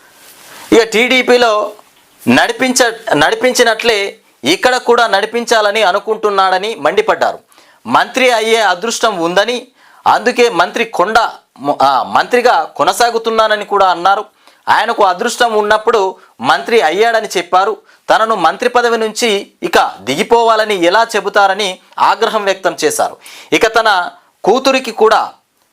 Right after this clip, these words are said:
ఇక తన కూతురికి అదృష్టం లేదని, ఈసారి ఎమ్మెల్యే కాలే-, ఆ, కాలేదని కూడా అన్నారు. కడియం కూతురికి అదృష్టం ఉందని, అందుకే ఏపీగా కొనసాగుతున్నారని కూడా తెలిపారు.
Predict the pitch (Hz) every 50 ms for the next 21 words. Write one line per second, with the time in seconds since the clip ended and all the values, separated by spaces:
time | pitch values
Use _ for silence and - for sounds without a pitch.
0 | _ _ _ _ _ _ _ _ 123 127 - 208 190 139 117 - 165 170 190 180
1 | - - 190 233 240 269 262 254 254 254 220 214 - - - - 147 160 196 247
2 | 240 - 262 262 240 226 226 226 226 220 214 220 208 202 196 - - 117 156 220
3 | 226 - 247 247 233 220 208 196 196 208 220 233 240 233 226 220 - - 180 180
4 | 202 226 226 220 - - 147 151 151 151 151 156 147 - 151 151 175 208 240 233
5 | 214 226 214 208 - 202 202 196 185 170 175 185 196 202 214 202 - _ _ _
6 | _ _ _ - - 165 208 240 247 247 240 226 226 226 226 226 226 226 226 226
7 | 170 156 156 175 233 233 - - 240 220 202 190 196 196 214 220 220 202 196 -
8 | - - 135 156 196 233 240 - 233 208 185 - - - - _ 113 127 165 214
9 | 220 220 247 247 202 233 220 - - 208 208 - 240 220 226 208 208 - 208 208
10 | 196 196 196 190 185 - 185 185 180 180 156 135 - - 131 98 -